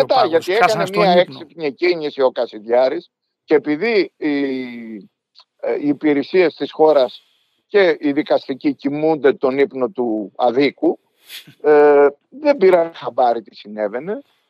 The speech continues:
Speaker 1: Ο Κασιδιάρης τους παραπλάνησε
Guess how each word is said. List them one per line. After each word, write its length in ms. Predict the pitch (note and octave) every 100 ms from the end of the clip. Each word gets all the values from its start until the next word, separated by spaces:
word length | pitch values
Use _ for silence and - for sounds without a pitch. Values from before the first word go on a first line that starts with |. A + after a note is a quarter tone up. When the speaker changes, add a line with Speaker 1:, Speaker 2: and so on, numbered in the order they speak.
| _ _
Speaker 1:
Ο 180 | - D#3
Κασιδιάρης 640 | E3 D3 D#3 F#3 A3 F#3+
τους 140 | - C#3+
παραπλάνησε 1080 | E3 D#3 C#3+ E3 E3+ D#3+ D3 - B2+ A2